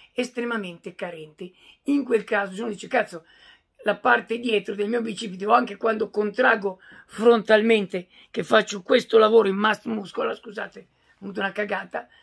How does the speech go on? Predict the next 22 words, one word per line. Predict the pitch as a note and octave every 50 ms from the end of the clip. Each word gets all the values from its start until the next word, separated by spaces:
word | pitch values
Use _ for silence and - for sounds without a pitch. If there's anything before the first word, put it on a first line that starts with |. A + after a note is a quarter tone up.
| _ _ -
comunque, | A3+ A#3+ A#3+ G#3+ F#3 - G3 -
quando | - - C#4 C#4 C#4
mi | C4
metto | B3+ B3+ - - A3+
in | A#3+
mass | C4 C4 - G#3
muscola | C4 B3+ A3 - - A3+
e | A3
voglio | A3+ A#3 A3+ A3+
far | G3+ A#3+ B3+
vedere | C4 C4 A#3+ A3 G3+ F3+ - _ _ _ _ _ _ -
la | - G3
parte | F#3+ - B3 A3+ G#3+ - - G#3 - -
esterna | B3 G#3 G3+ - - C#4 C4+ B3+ A#3 G#3
del | F#3+ G#3 G3
bicipite, | F#3+ G#3 F#3+ - - C#4 A#3+ A#3+ F#3+ - F#3+
del | F#3+ G#3 G3
bicipite | G#3 G3+ - C4+ B3+ A3 - A3
brachiale, | A3+ - E4 D4 - A#3 G#3+ G3+ G#3 - - _ _ _ _ _ _ _ _ _ _ -
non | C#4+ E4 E4 D4 A#3+
si | - - - G#3 F3+
vede. | F#3 E3 E3 E3+ G3 G#3 A3+